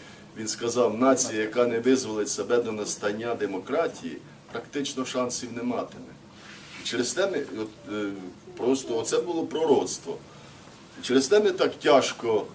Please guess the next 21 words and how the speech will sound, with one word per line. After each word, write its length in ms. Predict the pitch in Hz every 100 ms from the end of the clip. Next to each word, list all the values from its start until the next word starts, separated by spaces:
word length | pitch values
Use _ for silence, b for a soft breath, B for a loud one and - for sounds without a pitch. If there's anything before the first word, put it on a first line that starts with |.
| 90
зараз 460 | 123 123 110 - 117
виборсуємося. 840 | 117 127 120 - 104 95 92 -
Коли 260 | - 127 151
ми, 180 | 143 135 117
е, 220 | 117 110 - - - - - - - - 98
е, 160 | 104 101 - - - -
думали, 460 | 139 165 151 131 120
буде 280 | 117 143 143
незалежна 600 | 135 127 131 139 120 127
Україна 580 | 127 131 135 151 143 131
і 80 |
все 300 | 127 - 151
відразу 480 | 139 135 139 139 131
стане 380 | 127 - 139 135
на 120 | 131
свої 380 | 127 131 135 135
місця. 520 | 131 131 - 185 123 - - - - - - - - 220 208 - - - -
А 80 |
воно 280 | 90 98 104
зовсім 560 | 104 117 113 - 120 123
ні. 200 | 147